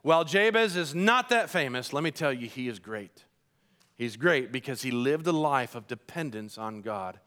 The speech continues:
and that is mainly what he is known for. And I don't know about you,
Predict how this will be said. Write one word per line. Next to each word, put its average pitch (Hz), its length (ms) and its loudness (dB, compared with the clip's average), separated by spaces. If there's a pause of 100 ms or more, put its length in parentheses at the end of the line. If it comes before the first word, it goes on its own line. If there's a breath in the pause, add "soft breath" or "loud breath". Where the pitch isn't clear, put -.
(340 soft breath)
and 120 160 -4
that 131 120 2
is 117 160 -4
mainly 175 640 2
what 139 260 -4
he 131 140 -6
is 123 140 -4
known 107 300 -8
for. 95 260 -12 (240 loud breath)
And 117 140 -2
I 180 140 6
don't 190 160 4
know 190 120 4
about 170 320 4
you, 123 360 0